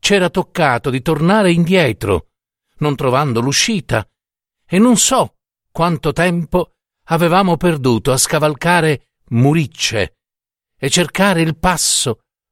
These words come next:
tra fitte siepi di agavi e di rovi, attraversar rigagnoli, suiciottoli,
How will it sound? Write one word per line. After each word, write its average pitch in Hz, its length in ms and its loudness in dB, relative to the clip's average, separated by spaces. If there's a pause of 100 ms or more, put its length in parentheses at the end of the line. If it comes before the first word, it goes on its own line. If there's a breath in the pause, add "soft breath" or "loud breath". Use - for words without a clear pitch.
tra 147 160 0
fitte 135 480 -6
siepi 190 680 0 (240)
di 131 240 0
agavi 165 580 -2 (240)
e 156 120 -2
di 143 140 0
rovi, 92 460 2 (720)
attraversar 156 600 -2
rigagnoli, 123 800 0 (300)
suiciottoli, 117 1000 -2